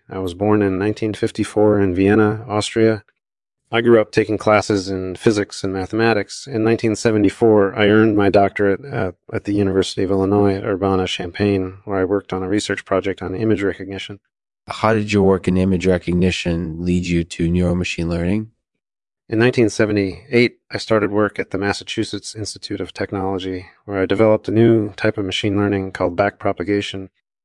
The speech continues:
Speaker 1: Backpropagation is a supervised learning algorithm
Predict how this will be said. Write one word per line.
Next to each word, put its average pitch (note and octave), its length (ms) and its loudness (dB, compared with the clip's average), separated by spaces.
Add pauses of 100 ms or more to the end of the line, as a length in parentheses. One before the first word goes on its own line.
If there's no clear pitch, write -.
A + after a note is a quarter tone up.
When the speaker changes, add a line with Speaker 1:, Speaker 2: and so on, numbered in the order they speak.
(260)
Speaker 1:
Backpropagation G2+ 1000 -2
is G#2 160 -2
a G2 80 0
supervised G2 600 0
learning A#2 340 4
algorithm F#2 560 -4